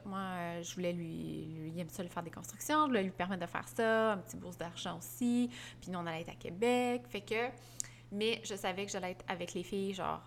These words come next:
temps plein, temps plein, là. Tu sais, comme, travailler quarante heures. <laughs> Fait que, puis, euh, peut-être qu'il y en a d'entre vous qui sont comme, « Euh, ouais, c'est normal. »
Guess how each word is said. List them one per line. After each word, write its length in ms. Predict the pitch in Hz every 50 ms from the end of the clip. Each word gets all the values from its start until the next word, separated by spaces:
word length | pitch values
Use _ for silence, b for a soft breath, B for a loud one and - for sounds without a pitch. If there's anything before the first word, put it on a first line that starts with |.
| - - -
temps 140 | - 202 190
plein, 160 | 185 196 180
temps 180 | 175 - 175 170
plein, 220 | - - 165 156
là. 120 | - - -
Tu 60 | - -
sais, 100 | - 180
comme, 220 | 175 175 160 151 151 151 - - - -
travailler 240 | - 185 175 170 170
quarante 340 | 180 170 180 175 170 170
heures. 200 | 175 151 - - -
<laughs> 180 | - - -
Fait 100 | - 240
que, 100 | - - - - - - - B B B B B B B B B -
puis, 240 | 214 214 196 190 175
euh, 100 | 180 170
peut-être 320 | 170 - - 214 233 226
qu'il 360 | - 214 185 175 170 170 170 165
y 80 | 170
en 100 | 170 170
a 80 | 185 185
d'entre 300 | 170 170 160 - - 180
vous 100 | 175 175
qui 80 | -
sont 140 | - 165 156
comme, « 180 | - 156 147 139 - - -
Euh, 220 | 165 165 156 151 151
ouais, 400 | 151 151 156 156 170 196 220 233
c'est 380 | - - - - - - - 156
normal. » 480 | 147 151 160 156 151 156 175 208 254